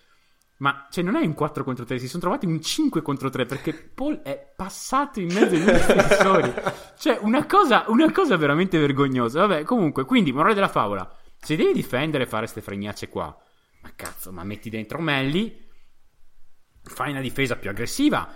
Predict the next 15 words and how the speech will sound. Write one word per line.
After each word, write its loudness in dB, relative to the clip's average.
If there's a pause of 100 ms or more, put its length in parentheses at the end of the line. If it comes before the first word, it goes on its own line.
(140)
fai -4
quello -4
che -6
fanno -2
i -2
Suns -4
con -4
la -2
second -2
unit 0
quando -6
entra -8
Saric. -6 (960)
Raddoppi 0
forte, -4